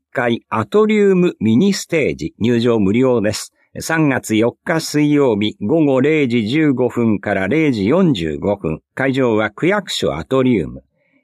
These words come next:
曲目はバッハ、無伴奏チェロ組曲第一番より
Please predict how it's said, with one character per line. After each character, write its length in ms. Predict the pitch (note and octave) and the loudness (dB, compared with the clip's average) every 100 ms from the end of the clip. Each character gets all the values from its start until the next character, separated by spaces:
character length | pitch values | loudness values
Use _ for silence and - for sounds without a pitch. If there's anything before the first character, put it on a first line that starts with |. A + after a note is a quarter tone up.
| - - | -20 -8
曲 360 | - A#2+ - F3 | -4 -2 0 0
目 360 | D#3+ - A2 | 0 -2 -2
は 180 | G2+ - _ | 0 -4 _
バ 180 | F2+ G3+ | -4 -4
ッ 20 | |
ハ、 380 | - - G2 - _ _ - | -6 -8 -8 -8 _ _ -4
無 200 | G#2+ C#3 | 0 2
伴 240 | G#3 G#3 | 0 -2
奏 340 | - F#3 F3+ | 0 0 2
チ 140 | D#3+ E3 | 0 0
ェ 40 | |
ロ 140 | D#3 - | 0 -2
組 340 | - D#3 E3 | -2 -2 -2
曲 440 | - F2+ - G2+ - | -4 -4 -2 -4 -2
第 320 | C3+ D#3 B2 | -2 0 0
一 220 | G#2 - | -2 -2
番 220 | C3 A2 | -2 0
よ 160 | F2+ F2 | 0 0
り 160 | D#2+ | -2